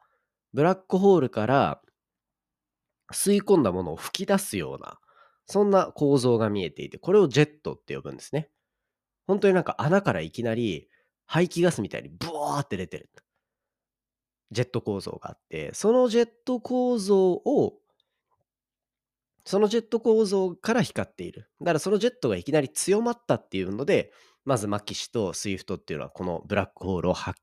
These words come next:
見することに成功したんですね。で、その状態から、どんどんどんどん、まあ、五ヶ月かけてゆっくりと状態が変わっていくと。で、どう変わっていったかっていうと、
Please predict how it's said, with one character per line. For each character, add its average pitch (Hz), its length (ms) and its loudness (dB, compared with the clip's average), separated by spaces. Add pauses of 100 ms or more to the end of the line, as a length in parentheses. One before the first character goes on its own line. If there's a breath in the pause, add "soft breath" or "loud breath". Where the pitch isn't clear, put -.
見 135 160 4
す - 140 -2
る 139 60 0
こ 165 100 -4
と 151 120 -4
に 95 80 -6
成 - 280 -8
功 - 160 -8
し - 80 -12
た - 120 -6
ん - 20 -18
で - 60 -18
す - 120 -16
ね。 151 160 -2 (1500)
で、 208 360 4
そ - 220 -2
の 262 140 4
状 240 260 4
態 233 320 2
か 226 180 -4
ら、 139 400 0 (540)
ど 233 160 8
ん 208 80 4
ど 107 140 2
ん 95 60 -2
ど 113 140 4
ん 95 80 0
ど 80 120 -6
ん、 98 280 -6 (560)
ま 131 140 0
あ、 - 20 0
五 123 120 0
ヶ 185 120 4
月 139 200 2
か 95 120 -2
け 87 100 -4
て 82 260 -2
ゆ 123 140 0
っ - 20 -12 (140)
く 240 100 -2
り 175 120 2
と 87 240 -2
状 131 220 -2
態 127 160 4
が 110 160 0
変 98 120 -4
わ 113 80 -2
っ - 140 -12
て 104 100 0
い 90 60 -4
く - 80 -20
と。 - 180 -14 (760)
で、 143 100 2
ど 226 220 6
う 226 100 -2
変 175 100 4
わ 175 100 4
っ - 120 -20
て 180 100 2
い 175 40 4
っ 175 80 -6
た 170 120 0
か 160 120 2
っ - 140 -6
て 151 100 0
い 151 60 6
う 147 120 4
と、 131 540 2